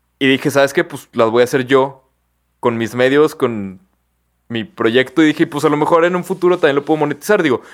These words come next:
ahorita sigo cagándola y sigo pintando mal y, eh, echando a perder suelas de zapatos y está con madre, así se empieza.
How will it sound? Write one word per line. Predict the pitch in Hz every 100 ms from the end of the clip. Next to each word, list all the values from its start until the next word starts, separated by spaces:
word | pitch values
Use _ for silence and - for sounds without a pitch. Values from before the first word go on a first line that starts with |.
| -
ahorita | 143 147 -
sigo | 208 190
cagándola | 185 143 139 170 185
y | 135
sigo | 139 151 156
pintando | 135 - 127 139
mal | 147 135 135 143
y, | 135 123 117 107 98 -
eh, | 82 - _ -
echando | - 117 123
a | 135
perder | 123 120 127
suelas | 143 127 131
de | 139
zapatos | 120 98 110 - 139 143 _ _ _
y | 117
está | 117 131
con | 156 175
madre, | 175 131
así | 127
se | 135
empieza. | 127 147 135 92